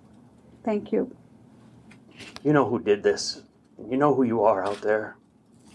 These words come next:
Speaker 2: You owe it to God. You owe it to me. You owe it to our family. And you owe it to our kids. You have to come forth.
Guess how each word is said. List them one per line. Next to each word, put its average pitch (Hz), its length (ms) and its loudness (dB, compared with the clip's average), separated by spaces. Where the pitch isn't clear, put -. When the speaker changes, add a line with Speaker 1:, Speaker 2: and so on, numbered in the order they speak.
Speaker 2:
You 131 180 4
owe 131 120 6
it 117 100 -2
to 117 80 -6
God. 117 480 0
You 107 220 0
owe 131 80 2
it 127 100 -4
to 110 120 -2
me. 120 300 2
You 113 240 0
owe 123 100 4
it 117 80 -10
to 101 140 -6
our 92 100 -8
family. 110 600 -2
And 101 140 -8
you 110 140 2
owe 131 100 4
it 135 100 -2
to 110 160 0
our 98 80 -4
kids. - 600 -4
You 131 160 0
have 151 300 2
to 117 80 0
come 101 260 -6
forth. - 540 -4